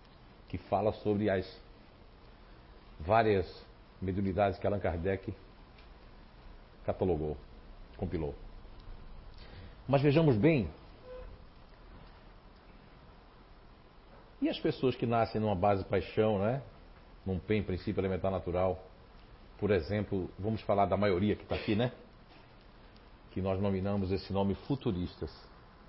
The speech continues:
E por que nós nominamos futuristas? Porque vivem no futuro. É mal isso, seu Zé Araújo? Não.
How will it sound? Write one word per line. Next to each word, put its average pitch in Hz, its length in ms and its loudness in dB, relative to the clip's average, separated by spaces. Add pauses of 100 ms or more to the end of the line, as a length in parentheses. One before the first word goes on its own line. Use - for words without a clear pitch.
(100)
E 165 80 -2
por - 200 -6
que 120 160 2
nós 107 160 0
nominamos 95 360 -2
futuristas? 87 480 -6 (1800)
Porque 208 280 2
vivem 135 240 2
no 127 100 2
futuro. 151 460 2 (640)
É 156 80 8
mal 175 280 10
isso, 214 340 6
seu 95 360 4
Zé 101 160 2
Araújo? 90 300 0
Não. 196 260 2